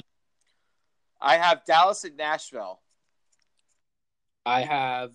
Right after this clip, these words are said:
Speaker 1: And, and
Speaker 2: Winnipeg
Speaker 1: Saint Louis.
Speaker 2: and Saint
Speaker 1: I'm
Speaker 2: Louis.
Speaker 1: gonna say Nashville in five.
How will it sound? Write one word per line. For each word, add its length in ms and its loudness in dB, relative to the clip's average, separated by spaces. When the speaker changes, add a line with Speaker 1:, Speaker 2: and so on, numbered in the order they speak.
Speaker 1:
And, 140 -18
and 100 -10
Speaker 2:
Winnipeg 160 -6
Speaker 1:
Saint 260 -4
Louis. 520 -4
Speaker 2:
and 100 -20
Saint 220 -6
Speaker 1:
I'm 340 6
Speaker 2:
Louis. 100 -18
Speaker 1:
gonna 220 -8
say 560 -10
Nashville 1040 0
in 140 -14
five. 400 -6